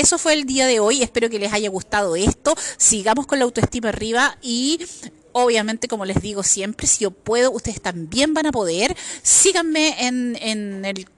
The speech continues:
canal que tengo en YouTube, que está buenísimo, y también en mi Instagram, que es Sin Dieta Soy Feliz, y les aseguro que van a poder ser muy feliz sin hacer esas dietas horrorosas.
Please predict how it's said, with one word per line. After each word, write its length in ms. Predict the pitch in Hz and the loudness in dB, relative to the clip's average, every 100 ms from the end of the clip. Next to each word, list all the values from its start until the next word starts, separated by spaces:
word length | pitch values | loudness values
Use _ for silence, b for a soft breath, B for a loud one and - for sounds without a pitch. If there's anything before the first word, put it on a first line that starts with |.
| - | -10
canal 360 | 180 190 202 | -4 -2 -2
que 100 | 220 | -2
tengo 400 | 220 214 226 233 - | -4 -4 -2 -2 0
en 160 | 240 | 0
YouTube, 460 | 233 226 - 196 214 | 0 0 0 -2 -2
que 100 | - | -4
está 240 | - 196 196 | -2 -2 -2
buenísimo, 840 | 175 160 190 247 - 170 185 320 339 B B B | -6 -4 -2 0 0 -2 -6 -6 -8 B B B
y 120 | 302 | 0
también 360 | 285 285 247 262 | 2 2 2 0
en 180 | 254 | 0
mi 300 | 233 240 247 | 0 0 2
Instagram, 920 | 247 214 - 180 170 160 180 269 359 | 2 4 2 2 -4 -4 -2 -2 -4
que 240 | 262 175 156 | -6 -6 -6
es 400 | 196 196 - - | -4 -2 0 2
Sin 260 | - - 220 | 2 2 0
Dieta 320 | 190 196 220 | -2 -2 0
Soy 300 | - - 190 | 2 2 0
Feliz, 480 | - - 165 240 277 | -4 -6 -2 2 2
y 100 | - 202 | 0 -4
les 120 | 202 - 202 | 0 0 0
aseguro 420 | 208 - 214 285 | 0 0 2 0
que 100 | 269 | 2
van 120 | 247 233 | 0 0
a 60 | |
poder 160 | 208 214 | 0 0
ser 220 | - 208 B B | 0 -4 B B
muy 380 | 254 294 311 330 | -8 -2 0 2
feliz 360 | - 233 240 254 | 2 -2 0 0
sin 180 | 240 | 0
hacer 180 | 208 214 | -2 -2
esas 220 | 202 180 185 | -2 -4 -6
dietas 380 | 196 185 190 - | -6 -4 -4 -4
horrorosas. 720 | 185 151 135 - - - | -6 -6 -8 -6 -4 -4